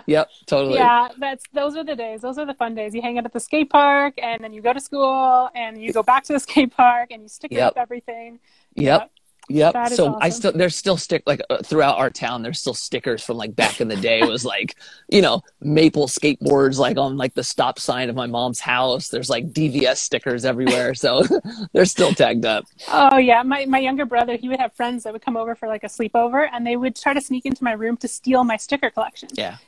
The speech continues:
Speaker 2: And I
Speaker 1: Yeah.
Speaker 2: had so many. And he, he still, he works at a sports shop, and they actually have, like, a, f-, my still, like, my case of stickers, and they give them out to random kids when they come sometimes. So they've lasted a long time.
Speaker 1: Yeah, I feel it.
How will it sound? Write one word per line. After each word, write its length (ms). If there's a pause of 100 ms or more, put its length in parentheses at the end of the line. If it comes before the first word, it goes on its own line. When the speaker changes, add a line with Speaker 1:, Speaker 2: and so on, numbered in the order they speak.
(120)
Speaker 2:
And 120
I 40
Speaker 1:
Yeah. 80
Speaker 2:
had 180
so 340
many. 360
And 100
he, 200
he 120
still, 280
he 120
works 240
at 60
a 40
sports 320
shop, 320
and 140
they 80
actually 440
have, 360
like, 300 (280)
a, 40
f-, 360
my 120
still, 380
like, 180
my 100
case 420
of 120
stickers, 480 (240)
and 100
they 80
give 140
them 120
out 200
to 100
random 240
kids 260
when 120
they 100
come 220
sometimes. 500
So 160
they've 160
lasted 360
a 60
long 240
time. 300 (380)
Speaker 1:
Yeah, 220 (200)
I 80
feel 240
it. 140